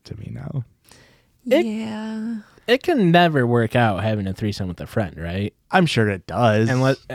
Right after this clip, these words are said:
Speaker 2: I feel like you almost just have to have an open relationship. How do you ever be like, "Oh, no"? How do you,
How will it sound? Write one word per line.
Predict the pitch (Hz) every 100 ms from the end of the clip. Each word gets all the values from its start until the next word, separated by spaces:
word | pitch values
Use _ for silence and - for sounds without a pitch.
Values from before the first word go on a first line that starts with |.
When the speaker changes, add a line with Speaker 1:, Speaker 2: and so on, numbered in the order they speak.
| -
Speaker 2:
I | 123 117
feel | - 160
like | 120
you | 110
almost | 110 104
just | 107 117
have | 107
to | -
have | 104
an | 101
open | 101 - 95
relationship. | 104 170 - 85
How | 143 175
do |
you | 202
ever | 190 185
be | 170 160
like, | 131 120 -
"Oh, | 123 113
no"? | 107 90 90 110 _ _ _ _ _ -
How | 156
do | 185
you, | 170 135